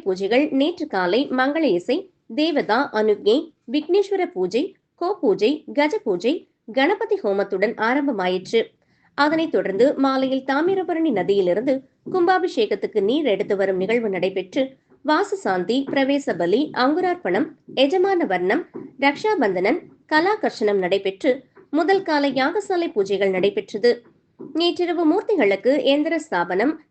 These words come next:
அஷ்டபந்தனம் நடைபெற்றது. கும்பாபிஷேக தினமான இன்று காலை மூன்று மணிக்கு விக்னேஸ்வர பூஜையுடன் இரண்டாம் கால யாகசாலை பூஜைகள் ஆரம்பிக்கப்பட்டு யாக குண்டங்கள் வளர்க்கப்பட்டன.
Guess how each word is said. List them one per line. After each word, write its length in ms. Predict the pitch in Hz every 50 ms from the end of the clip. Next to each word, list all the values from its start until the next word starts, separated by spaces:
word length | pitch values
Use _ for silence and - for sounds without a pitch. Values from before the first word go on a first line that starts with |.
| _ _ 254
அஷ்டபந்தனம் 640 | 277 277 - - 427 320 269 233 220 214 214 208
நடைபெற்றது. 760 | 196 180 170 190 196 196 202 196 - 226 202 240 233 - - _ _ _ _ _ _ _ _ -
கும்பாபிஷேக 600 | 359 330 349 359 359 320 320 - 339 311 320 269
தினமான 640 | 190 185 185 190 190 190 190 190 202 240 294 -
இன்று 300 | - 277 302 320 359 339
காலை 420 | - 202 180 180 180 190 233 294 302
மூன்று 340 | 254 254 294 330 339 311 220
மணிக்கு 500 | 185 175 175 196 190 - 269 277 269 - _ _ _ _ - 254
விக்னேஸ்வர 540 | 320 330 330 359 427 415 415 415 392 392 381 -
பூஜையுடன் 540 | 214 190 190 180 180 180 196 262 381 415 - _ _ _ _
இரண்டாம் 440 | 269 302 330 392 415 403 440 403 381
கால 240 | 370 320 311 320
யாகசாலை 600 | 294 220 202 208 240 277 330 320 - 330 311 311 302
பூஜைகள் 400 | 226 202 196 208 208 208 220 -
ஆரம்பிக்கப்பட்டு 840 | - 190 202 220 226 220 220 - 208 185 - 190 - - 285 262 269 - _ _ _ _ -
யாக 340 | 269 320 320 359 392 415
குண்டங்கள் 460 | - - 214 185 185 190 190 196 190 180
வளர்க்கப்பட்டன. 720 | 190 190 208 - 247 214 - 196 - - 196 202 214